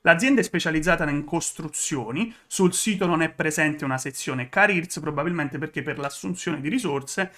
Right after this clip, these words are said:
si sta affidando ancora alle agenzie interinali. Maledette agenzie interinali.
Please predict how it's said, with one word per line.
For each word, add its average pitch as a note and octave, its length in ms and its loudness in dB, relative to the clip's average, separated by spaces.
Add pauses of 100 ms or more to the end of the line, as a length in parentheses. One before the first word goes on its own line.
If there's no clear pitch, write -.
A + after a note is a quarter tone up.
(140)
si - 200 -4
sta D#3+ 240 0
affidando D3+ 500 -2
ancora D3+ 380 0
alle C#3+ 180 2
agenzie C#3+ 680 -2
interinali. A2+ 840 -8 (100)
Maledette B2+ 680 2
agenzie A#2+ 520 0
interinali. A2 640 -4